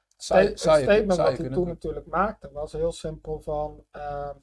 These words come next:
Speaker 2: "Joh, als er racisme is, stappen we van het veld."
Speaker 1: Ja.
Speaker 2: Nou, in Qatar is er zwaar racisme. Sterker nog,
Speaker 1: Ja, ja.
Speaker 2: daar gaan mensen dood.
Speaker 1: Ja,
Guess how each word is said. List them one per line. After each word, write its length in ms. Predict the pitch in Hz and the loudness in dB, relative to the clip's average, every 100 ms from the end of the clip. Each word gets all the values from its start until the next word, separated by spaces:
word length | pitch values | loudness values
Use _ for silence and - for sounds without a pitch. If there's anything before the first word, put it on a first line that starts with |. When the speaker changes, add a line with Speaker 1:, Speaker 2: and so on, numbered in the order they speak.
| _ _ _ _ | _ _ _ _
Speaker 2:
"Joh, 300 | 160 170 170 | 6 6 6
als 160 | 156 - | 0 -10
er 60 | |
racisme 420 | 147 - 220 - 202 | -10 -4 -4 -4 -6
is, 60 | |
stappen 220 | - 185 | -4 -8
we 60 | 175 | -8
van 80 | 165 | -12
het 80 | 160 | -6
veld." 340 | 165 143 - _ | -6 -8 -16 _
Speaker 1:
Ja. 320 | - 131 127 - _ _ _ | -6 -2 -2 -4 _ _ _
Speaker 2:
Nou, 180 | - - | -16 -14
in 120 | - - | -16 -4
Qatar 400 | 165 190 175 143 | 0 4 4 2
is 140 | - | -8
er 60 | - | -6
zwaar 260 | 170 160 | 0 4
racisme. 440 | 180 - 208 202 269 | 4 4 2 2 0
Sterker 360 | - 190 190 | 6 6 6
nog, 100 | 165 | 2
Speaker 1:
Ja, 140 | 180 226 | 2 4
ja. 60 | |
Speaker 2:
daar 140 | 180 185 | 4 4
gaan 240 | 190 165 | 2 2
mensen 320 | 165 160 160 | -2 -6 -10
dood. 320 | - 151 160 | -4 -2 0
Speaker 1:
Ja, 60 | 151 | 0